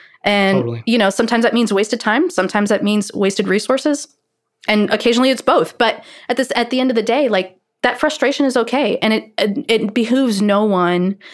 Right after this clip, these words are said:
Speaker 1: I think, to put yourself or put others in the position of having to say, "I told you so." You know what I'm saying? And I, and I think a lot of times professionals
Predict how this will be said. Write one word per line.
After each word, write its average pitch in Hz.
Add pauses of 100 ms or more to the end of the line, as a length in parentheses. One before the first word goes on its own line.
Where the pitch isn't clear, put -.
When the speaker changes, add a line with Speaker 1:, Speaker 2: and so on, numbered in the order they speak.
(200)
Speaker 1:
I 190
think, 185 (460)
to 202
put -
yourself 196
or 196
put 202
others 196
in 190
the 185
position 185
of 175
having 180
to 175
say, 175
"I 170
told 185
you 190
so." -
You 214
know 220
what 196
I'm 196
saying? 185 (560)
And 233
I, 226 (120)
and 220
I 214
think 220 (160)
a 214
lot 202
of 208
times 202
professionals 196